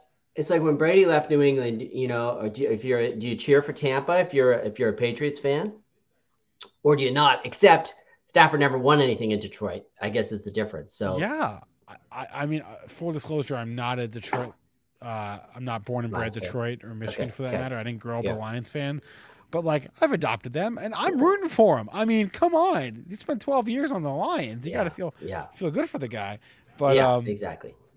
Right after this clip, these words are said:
Speaker 2: anyway,
Speaker 1: All right,
Speaker 2: uh,
Speaker 1: we digress.
Speaker 2: yeah, we digress, and, and then we regress. Let's go to, uh, Argo Labs. Tell us about that. This is the new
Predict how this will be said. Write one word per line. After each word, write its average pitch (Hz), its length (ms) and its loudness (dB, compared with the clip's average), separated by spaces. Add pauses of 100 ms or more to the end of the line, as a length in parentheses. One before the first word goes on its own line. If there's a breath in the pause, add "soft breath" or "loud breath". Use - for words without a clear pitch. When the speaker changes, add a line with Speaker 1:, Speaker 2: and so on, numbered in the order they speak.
(640 soft breath)
Speaker 2:
anyway, 302 320 4
Speaker 1:
All 147 60 10
right, 143 100 10
Speaker 2:
uh, 240 160 8
Speaker 1:
we 143 80 4
digress. 139 460 6
Speaker 2:
yeah, 202 220 4 (260)
we 240 180 2
digress, 247 540 6
and, 208 100 -2
and 190 220 0
then 190 140 2
we 185 160 2
regress. 160 540 4
Let's 196 380 4
go 320 440 4
to, 220 420 2
uh, 180 240 8
Argo 196 380 4
Labs. 127 440 0
Tell 247 160 0
us 262 100 2
about 202 200 0
that. 165 160 2
This 170 180 -4
is 220 120 -4
the 202 100 -2
new 196 400 0